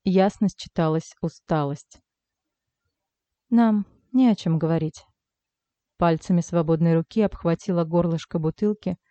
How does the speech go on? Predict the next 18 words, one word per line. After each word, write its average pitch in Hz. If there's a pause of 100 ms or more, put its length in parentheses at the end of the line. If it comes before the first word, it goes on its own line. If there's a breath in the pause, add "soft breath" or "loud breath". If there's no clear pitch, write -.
(280)
и 196
сделала 175
маленький 170
глоток 175
обжигающего 175
крепостью 175
алкоголя. 156 (840)
Да, 170 (580)
такой 202
идеальной, 175
как -
Лиза, 175
мне 170
не 165
стать -
никогда. 156 (2000)
«Вот 170
как?» -